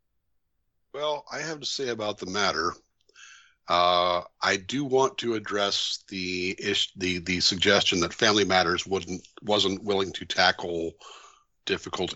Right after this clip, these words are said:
issues. One of the most memorable episodes of Family Matters I remember was when Eddie Winslow, uh,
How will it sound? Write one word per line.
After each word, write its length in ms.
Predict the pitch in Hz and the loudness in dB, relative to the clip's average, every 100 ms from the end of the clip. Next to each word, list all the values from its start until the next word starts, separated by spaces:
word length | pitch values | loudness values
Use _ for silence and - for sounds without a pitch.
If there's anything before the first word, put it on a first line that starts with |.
| - | -2
issues. 760 | 95 - - 71 - - - - - - - - - _ - | 0 2 0 -2 0 4 4 2 -20 -18 -18 -18 -20 _ 0
One 220 | 98 117 | 4 4
of 120 | 110 | 4
the 140 | 110 | 2
most 440 | 98 98 107 107 - | 2 2 2 0 -2
memorable 760 | 98 107 123 120 120 117 117 - | -2 2 2 2 0 -2 -4 -4
episodes 580 | 117 - - 117 110 107 | -4 0 0 2 0 -2
of 80 | 90 | -8
Family 320 | - 117 117 | -2 2 2
Matters 380 | 98 98 92 - - | 2 2 2 0 0
I 160 | - 165 | 2 4
remember 680 | 127 90 78 78 76 80 - _ _ _ _ _ _ _ - | 4 0 -2 -4 -8 -8 -16 _ _ _ _ _ _ _ -4
was 520 | 90 90 92 92 - - | 0 2 0 0 0 0
when 520 | 98 92 90 87 90 - - _ _ | 0 2 2 -2 -8 -10 -18 _ _
Eddie 220 | 110 131 | 0 2
Winslow, 760 | 113 101 95 82 85 78 82 - _ _ _ _ _ _ _ _ _ - | 2 0 0 -2 -4 -6 -6 -10 _ _ _ _ _ _ _ _ _ -4
uh, 480 | 80 80 80 80 | -2 0 0 -2